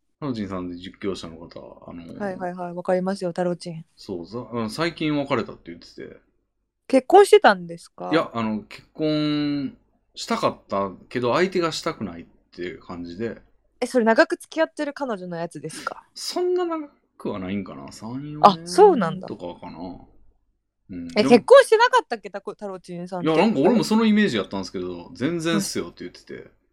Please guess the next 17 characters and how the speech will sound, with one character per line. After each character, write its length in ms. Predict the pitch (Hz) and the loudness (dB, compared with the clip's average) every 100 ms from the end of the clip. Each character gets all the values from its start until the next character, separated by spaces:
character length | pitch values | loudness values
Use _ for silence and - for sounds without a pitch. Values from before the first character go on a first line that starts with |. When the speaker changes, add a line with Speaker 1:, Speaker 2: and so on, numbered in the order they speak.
| _ - | _ 2
Speaker 2:
あ、 120 | 233 | 2
そ 160 | - | 2
う 240 | 554 698 427 | 6 8 8
な 60 | |
ん 120 | 330 208 | 4 -2
だ。 140 | 190 | -2
Speaker 1:
で 60 | 185 | -2
も 100 | - | -2
最 260 | 214 214 | 0 0
近 300 | 214 202 196 | 2 2 2
別 240 | 190 202 202 | 0 2 0
れ 100 | 131 | 0
て、 420 | 110 110 98 85 - | 0 0 0 -4 -14
そ 140 | - 117 | -8 -4
の、 100 | 107 | -2
Speaker 2:
う 20 | |
ん。 440 | 104 95 90 87 | -2 -4 -8 -14